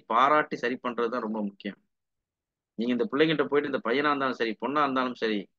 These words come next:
so அவங்கள்ட்ட போயிட்டு irritate பண்ணி கஷ்டப்படுத்தி நீங்க மாத்தலாம்னு நினைச்சீங்கன்னா அது side effect தான் ஆகும். பிரச்சனை அதுதான். சரியா? அப்போ அத,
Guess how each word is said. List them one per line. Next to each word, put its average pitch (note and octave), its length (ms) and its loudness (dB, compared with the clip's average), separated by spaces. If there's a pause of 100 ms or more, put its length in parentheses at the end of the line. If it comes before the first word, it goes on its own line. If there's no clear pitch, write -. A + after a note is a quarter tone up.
(420)
so A#2 140 2
அவங்கள்ட்ட B2+ 220 4
போயிட்டு E3+ 360 2
irritate E3 460 0
பண்ணி D#3+ 300 2
கஷ்டப்படுத்தி D#3+ 640 -2
நீங்க D3+ 260 0
மாத்தலாம்னு D3+ 340 2
நினைச்சீங்கன்னா C3 260 -4
அது E3 260 2
side C#3 320 -2
effect - 240 -10
தான் A#2+ 120 0
ஆகும். - 160 -8 (640)
பிரச்சனை C#3 340 -2
அதுதான். G#2+ 260 0 (3750)
சரியா? D#3+ 340 4 (520)
அப்போ D#3 320 6
அத, B2+ 380 4